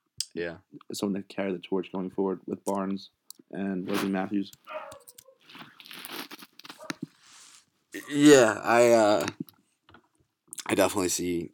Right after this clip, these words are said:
Speaker 1: you know, why the Mavericks would do that. Do the Mavericks have anyone else? <laughs> I really don't want
Speaker 2: Of
Speaker 1: Justin
Speaker 2: value?
Speaker 1: Anderson. Yeah, do they have
Speaker 2: Um,
Speaker 1: anyone else? Like, I feel like they haven't made a, he's, Justin Anderson's their only first round draft pick
Speaker 2: they
Speaker 1: they've
Speaker 2: have no,
Speaker 1: made in,
Speaker 2: like,
Speaker 1: like,
Speaker 2: fun,
Speaker 1: ten
Speaker 2: like,
Speaker 1: years.
Speaker 2: young players.
Speaker 1: Yeah.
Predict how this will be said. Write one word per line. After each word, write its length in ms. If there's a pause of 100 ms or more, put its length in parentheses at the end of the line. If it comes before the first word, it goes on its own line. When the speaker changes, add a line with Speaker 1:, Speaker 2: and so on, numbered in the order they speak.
Speaker 1:
you 100
know, 140
why 140
the 100
Mavericks 440
would 100
do 160
that. 240 (300)
Do 100
the 60
Mavericks 300
have 100
anyone 320
else? 380 (420)
<laughs> 420
I 320
really 220
don't 240
want 180
Speaker 2:
Of 40
Speaker 1:
Justin 180
Speaker 2:
value? 220
Speaker 1:
Anderson. 400 (720)
Yeah, 240
do 80
they 60
have 100
Speaker 2:
Um, 60
Speaker 1:
anyone 260
else? 220
Like, 260 (260)
I 60
feel 160
like 140
they 80
haven't 220
made 180
a, 140 (100)
he's, 240
Justin 320
Anderson's 340
their 120
only 280
first 300
round 180
draft 260
pick 100
Speaker 2:
they 80
Speaker 1:
they've 40
Speaker 2:
have 80
no, 120
Speaker 1:
made 40
in, 60
Speaker 2:
like, 100
Speaker 1:
like, 100
Speaker 2:
fun, 180
Speaker 1:
ten 100
Speaker 2:
like, 140
Speaker 1:
years. 100
Speaker 2:
young 200
players. 520 (520)
Speaker 1:
Yeah. 440